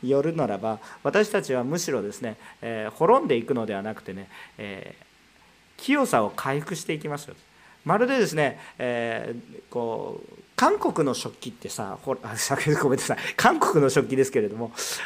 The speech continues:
あの、鉄製っていうかステンレスのものが多いですね。現在ではステンレス。昔は鉄だったのかなとか思うんですけど、ステンレスのものが多いですね。あの、日本の箸は、あ、別に木とかなんですけど、べ-、べ-、別に木でもいいんですけど、ステンレスでもいいんですけど、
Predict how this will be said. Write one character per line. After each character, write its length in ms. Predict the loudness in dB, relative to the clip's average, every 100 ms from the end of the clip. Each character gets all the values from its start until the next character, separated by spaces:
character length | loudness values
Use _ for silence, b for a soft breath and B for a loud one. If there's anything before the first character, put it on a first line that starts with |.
| -6
あ 100 | -4
の、 140 | -4
鉄 260 | 0 0 2
製 480 | 2 4 4 0 -4
っ 20 |
て 260 | -10 -2 2
い 20 |
う 20 |
か 80 | 2
ス 80 | 2
テ 120 | 4
ン 40 |
レ 80 | 6
ス 80 | 4
の 80 | 2
も 80 |
の 60 | 2
が 80 | 2
多 80 | 2
い 20 |
で 60 |
す 80 | 4
ね。 200 | 4 4 4
現 160 | 4
在 120 | 4
で 80 | 2
は 60 | -2
ス 140 | 0
テ 80 | 2
ン 60 | 2
レ 80 |
ス。 40 | 0
昔 360 | 2 2 4
は 100 | 2
鉄 280 | 2 -2 0
だ 100 | 0
っ 80 | 0
た 80 | -4
の 80 | -6
か 100 | -6
な 100 | -8
と 100 | -10
か 60 |
思 100 | -14
う 20 | -14
ん 20 |
で 60 |
す 80 | -12
け 60 | -12
ど、 60 | -4
ス 100 | 2
テ 80 |
ン 60 | 2
レ 100 | 2
ス 60 | -2
の 80 |
も 100 | -8
の 80 | -8
が 100 | -10 -12
多 100 | -12
い 40 |
で 80 | -12
す 100 | -10
ね。 160 | -12 -12 B B B B -6
あ 80 |
の、 100 | -2
日 120 | 2 2
本 160 | 4
の 100 | 2
箸 220 | 2 2
は、 240 | 0 -2 -8
あ、 200 | -8 -6
別 220 | -6 -6 -6
に 80 |
木 340 | -6 -6 -4 -4
と 120 | -8
か 100 | -10
な 100 | -12
ん 80 | -12
で 80 | -14
す 60 |
け 60 | -10
ど、 100 | -6
べ-、 100 | -4
べ-、 180 | -2 -4
別 400 | -4 -4 -2 -2
に 60 |
木 140 | 2 4
で 80 |
も 100 | 4
い 60 | 2
い 40 |
ん 40 | 0
で 80 | -2
す 80 |
け 80 | -2
ど、 80 | -2
ス 80 | 0
テ 80 | 0
ン 40 |
レ 60 | 0
ス 80 |
で 80 | -4
も 80 | -8
い 40 |
い 20 | -10
ん 20 |
で 60 |
す 80 | -10
け 80 | -8
ど、 160 | -8